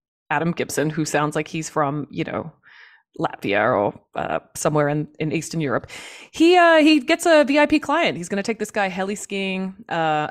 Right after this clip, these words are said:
at the last minute, he lets his friend Hank, Michael Rappaport, go 'cause it's his birthday. He's gonna go, you know, blah, blah, blah. Next minute, he wakes up in the mall, in a ca-, in a cab going to the mall. He's like, "Oh, where am I?" Whatever.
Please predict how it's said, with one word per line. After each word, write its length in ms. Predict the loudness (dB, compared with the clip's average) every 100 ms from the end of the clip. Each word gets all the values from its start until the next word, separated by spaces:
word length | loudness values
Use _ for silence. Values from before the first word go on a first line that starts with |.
| -6
at 100 | -4
the 100 | -4
last 500 | 0 0 0 0 -4
minute, 300 | -4 -4 -8
he 220 | -14 -8
lets 220 | -6 -6 -8
his 120 | -8
friend 260 | -4 -4
Hank, 480 | -4 -4 -4 -6 -14 -12
Michael 280 | -8 -4 -2
Rappaport, 440 | -2 -2 -2 -2
go 320 | -2 -2 -4 -8 -12 -6
'cause 120 | -4
it's 100 | -4
his 120 | -4
birthday. 360 | 0 0 2 2
He's 120 | 2
gonna 160 | 0 0
go, 340 | 2 2 2
you 160 | 0 -2
know, 80 | -2
blah, 200 | -2 -2
blah, 100 | -2
blah. 300 | -4 -4 -6 -12 -20 _ _ -2
Next 280 | 0 0 2
minute, 260 | 4 4 2
he 140 | 0
wakes 240 | 0 0
up 100 | 0
in 60 | 0
the 80 | 0
mall, 400 | 2 2 2 0
in 160 | -2
a 60 | -4
ca-, 140 | -8 -8
in 80 | -8
a 60 |
cab 280 | -4 -2 0
going 160 | 0 0
to 40 |
the 60 | 0
mall. 260 | 0 -2
He's 140 | -4 -8
like, 100 | -8
"Oh, 120 | -6
where 180 | -6 -6
am 140 | -8 -6
I?" 100 | -6
Whatever. 460 | -4 -4 -4 -6